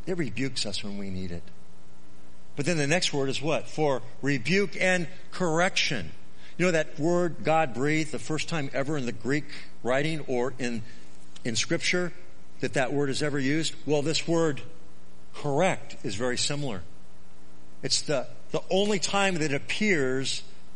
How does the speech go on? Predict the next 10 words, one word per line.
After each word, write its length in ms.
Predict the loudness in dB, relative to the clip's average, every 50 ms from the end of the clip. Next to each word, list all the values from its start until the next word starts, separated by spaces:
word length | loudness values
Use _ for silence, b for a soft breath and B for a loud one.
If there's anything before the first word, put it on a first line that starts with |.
| -4 -4 -4 -4 -4 -4 -4 -2 2
in 360 | 2 4 4 4 2 0 -2 -4 -4 -4 -4 -2
the 80 | -2
Bible. 480 | 0 0 2 2 2 2 2 0 0 -2 -2 -4 -4 -4 -4 -4 -4 -4 -4 -4 -4 -4 -4 -4 -4 -4 -4 -2
And, 160 | -2 0 0 0
and 140 | 0 0
you 80 | 2 2
know 80 | 2 2
what 80 | 2
it 140 | 2 0 0
means? 600 | 2 2 2 2 2 2 2 2 0 0 -2 -2